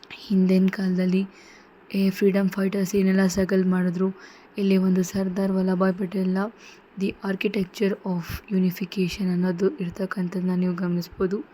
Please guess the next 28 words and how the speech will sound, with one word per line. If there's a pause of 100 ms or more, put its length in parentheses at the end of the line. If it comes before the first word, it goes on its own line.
(600)
ಇದೆಲ್ಲೋ
ಹೋಗಿದ್ರೆ
ಸಿಗಲ್ಲ
ಅನ್ಸುತ್ತೆ. (520)
ಮತ್ತು
ಅದ್ರ
ಬಗ್ಗೆ
ಇಂಟ್ರೊಡಕ್ಷನ್
ಕೊಟ್ಟಿರೋದು
ಕೂಡ
ಇಲ್ಲಿದೆ. (560)
ಮತ್ತು
ಸರ್ದಾರ್
ವಲ್ಲಭಾಯ್
ಪಟೇಲ್
ಅವರ (600)
ತರ್ಟಿ
ಫಸ್ಟ್
ಅಕ್ಟೋಬರ್
ನೈನ್ಟೀನ್, (180)
ಏಯ್ಟೀನ್
ಸೆವೆಂಟಿ
ಫೈವ್, (420)
ಫಿಫ್ಟೀನ್
ಡಿಸೆಂಬರ್, (160)
ಇಲ್ಲಿ
ಅವ್ರು
ಕೊಟ್ಟಿರ್ತಕ್ಕಂಥ